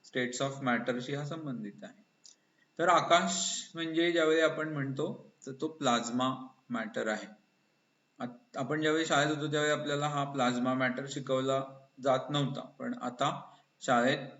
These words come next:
प्लाझ्मा मॅटर म्हणून शिकवला जातो.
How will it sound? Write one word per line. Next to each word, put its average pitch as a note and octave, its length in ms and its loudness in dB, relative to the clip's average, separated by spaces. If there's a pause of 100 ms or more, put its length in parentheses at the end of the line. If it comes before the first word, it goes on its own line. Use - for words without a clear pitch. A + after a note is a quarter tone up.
प्लाझ्मा B2 500 0
मॅटर B2+ 340 -2
म्हणून B2+ 320 -2
शिकवला B2 440 0
जातो. C3 460 -2